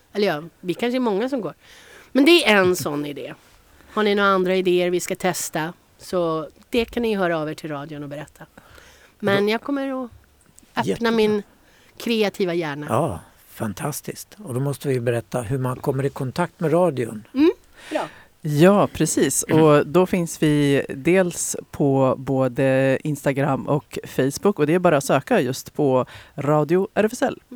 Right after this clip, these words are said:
Speaker 3: Då borde vi komma upp där. Sen om man vill, eh, mejla oss, eh, går det också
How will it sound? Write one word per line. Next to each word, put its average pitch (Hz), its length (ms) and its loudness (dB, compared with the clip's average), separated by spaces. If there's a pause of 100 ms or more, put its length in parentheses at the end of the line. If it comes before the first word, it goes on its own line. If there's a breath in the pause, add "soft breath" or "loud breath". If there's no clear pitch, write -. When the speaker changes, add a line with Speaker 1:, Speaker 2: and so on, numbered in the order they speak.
Speaker 3:
Då - 80 -4
borde 170 180 -2
vi 175 80 -2
komma 175 180 0
upp - 120 -2
där. 131 160 2 (540 loud breath)
Sen 156 460 0
om 156 160 0
man 147 240 0
vill, 139 280 2
eh, 135 200 2
mejla 151 460 0
oss, - 360 -2 (140)
eh, 147 260 -6
går 143 200 -2
det 143 160 0
också 147 460 -2